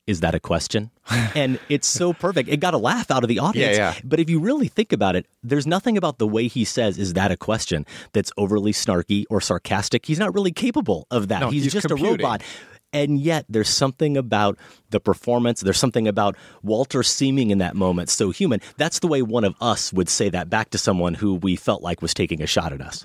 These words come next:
Speaker 2: Okay, maybe Fassbender's performance is even better than we're giving it credit for, because my response was that Walter is more robotic.
Speaker 1: Mm-hmm.
Speaker 2: And
Speaker 1: And they talk about it at
Speaker 2: Da-,
Speaker 1: one point.
Speaker 2: they do talk about
Speaker 1: Mm-hmm.
Speaker 2: it because David says, "When they made your generation,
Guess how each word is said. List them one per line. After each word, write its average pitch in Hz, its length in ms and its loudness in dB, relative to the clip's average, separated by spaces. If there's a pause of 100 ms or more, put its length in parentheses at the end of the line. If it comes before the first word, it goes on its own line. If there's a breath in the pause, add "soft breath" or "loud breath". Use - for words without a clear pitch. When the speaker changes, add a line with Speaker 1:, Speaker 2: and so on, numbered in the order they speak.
(120)
Speaker 2:
Okay, 147 200 0
maybe 131 300 0
Fassbender's 117 540 0
performance 104 440 0
is 95 160 -2
even 104 220 2
better 110 400 0
than 110 160 2
we're 110 120 2
giving 101 320 0
it 90 100 -2
credit 156 340 0
for, 95 180 0
because 107 320 0
my 120 300 2
response 104 840 -2
was 107 300 0
that 95 480 0
Walter 107 880 0
is 190 320 0
more 95 340 4
robotic. 87 920 0
Speaker 1:
Mm-hmm. 95 300 2
Speaker 2:
And 104 400 2
Speaker 1:
And 165 100 2
they 170 60 2
talk 226 280 -2
about 139 140 0
it 113 60 2
at 107 80 -2
Speaker 2:
Da-, 170 140 0
Speaker 1:
one 117 80 4
point. 92 180 0
Speaker 2:
they 156 120 0
do 185 200 0
talk 220 220 0
about 170 160 2
Speaker 1:
Mm-hmm. - 60 2
Speaker 2:
it 135 60 4
because 131 180 -2
David 127 380 0
says, 104 500 2 (200 loud breath)
"When 120 220 0
they 143 160 2
made 156 260 2
your 143 180 0
generation, 127 960 0